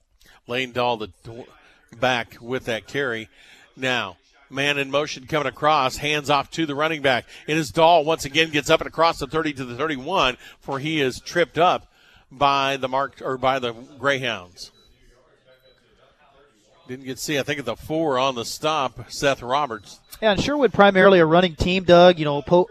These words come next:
Speaker 2: Paul Carney, you know, watching him over the years, he's old-fashioned. You know, he likes to run the football. You're not gonna see a lot of fancy four and five wide sets. They're gonna keep it pretty simple, run the ball in between the tackles, and, and that's where Windsor's front, you know, <laughs> that,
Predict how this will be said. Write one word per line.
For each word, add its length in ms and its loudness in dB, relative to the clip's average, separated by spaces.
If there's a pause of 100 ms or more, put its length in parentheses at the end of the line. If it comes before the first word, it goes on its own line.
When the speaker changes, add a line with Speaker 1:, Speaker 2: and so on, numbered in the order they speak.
(120)
Speaker 2:
Paul 160 8
Carney, 500 4
you 120 -6
know, 80 -2
watching 360 4
him 140 0
over 200 2
the 100 2
years, 320 2
he's 280 -4 (140)
old-fashioned. 580 4 (140)
You 140 -2
know, 100 2
he 160 2
likes 260 4
to 80 0
run 200 4
the 60 0
football. 520 -2
You're 140 -4
not 160 2
gonna 120 -2
see 140 -4
a 60 2
lot 180 4
of 100 0
fancy 540 -4 (300)
four 240 0
and 80 -2
five 280 4
wide 300 4
sets. 400 2
They're 140 -4
gonna 120 -4
keep 240 -4
it 120 -4
pretty 180 -4
simple, 480 0
run 220 -2
the 80 -4
ball 180 2
in 100 -2
between 280 -10
the 80 -4
tackles, 580 -2 (320)
and, 320 -4
and 60 -6
that's 180 -4
where 140 0
Windsor's 420 -6
front, 440 2 (180)
you 100 -10
know, 140 -4
<laughs> 0 -
that, 160 2